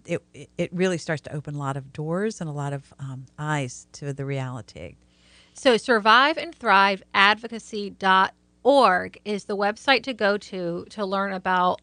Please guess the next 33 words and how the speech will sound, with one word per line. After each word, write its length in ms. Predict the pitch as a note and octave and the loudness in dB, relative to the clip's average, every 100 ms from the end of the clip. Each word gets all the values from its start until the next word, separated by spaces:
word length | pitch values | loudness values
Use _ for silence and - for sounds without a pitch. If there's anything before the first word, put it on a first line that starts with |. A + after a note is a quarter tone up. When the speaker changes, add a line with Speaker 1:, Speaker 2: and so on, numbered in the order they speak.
| - | 0
Speaker 2:
all 280 | G3 A3+ D#4 | 4 6 4
of 140 | D#4 | 2
the 120 | - | -2
ways 420 | G#3 F#3+ F3+ F3+ - | -2 0 -2 -4 -6
that 180 | F#3+ | -8
stac 460 | - - G3+ G3 - - - - | -8 -2 0 0 -6 -20 -20 -20
can 500 | - G#3+ F#3+ F#3 F#3+ - | -8 -4 -2 -2 -6 -6
come 240 | G#3 G3 | -4 -4
to 120 | - | -6
your 320 | G3 F#3 A3+ - | -8 -2 -2 2
organization, 1000 | C4 A3 G3 F#3+ C4 C4 - C4 B3+ B3+ | 2 2 0 2 2 2 -2 -2 0 0
um, 480 | - G3 F#3+ F#3+ F#3+ | 2 2 2 0 -6
to 240 | - G#3 | -6 -6
do 220 | F#3 F3+ | -4 -4
training, 560 | - - C#4 D4 D4+ D#4 - - - - | -4 0 2 2 0 -4 -12 -20 -6 6
um, 180 | A3 A3+ | 6 6
and 140 | B3 | 4
then 100 | B3 | 4
also 360 | A#3+ C4+ C#4 A#3+ | 6 4 6 2
how 180 | A#3 A3 | 6 4
you 600 | G#3 F#3 D4+ F4 C#4+ B3+ | 4 0 2 4 2 0
can 320 | - A#3+ A#3 - G#3+ - | -2 -2 -2 -6 -16 -12
do, 140 | A#3 | -12
can 260 | - A#3+ A3+ | -6 -2 0
make 180 | A3+ | 0
a 60 | G#3 | -2
difference 500 | G#3 A3 A#3+ A#3 - - | -2 0 0 -2 -4 -10
from 300 | - B3+ C#4 | 2 4 6
your 180 | B3 | 4
home. 540 | A#3 A3+ A#3+ G4 - E3+ - - - | 4 4 6 6 2 -6 -20 -20 -6
Now, 60 | B3 | 2
this 240 | B3 E4+ | 4 4
event 540 | G4 D#4+ D4+ E4+ D#4+ | 4 4 6 6 4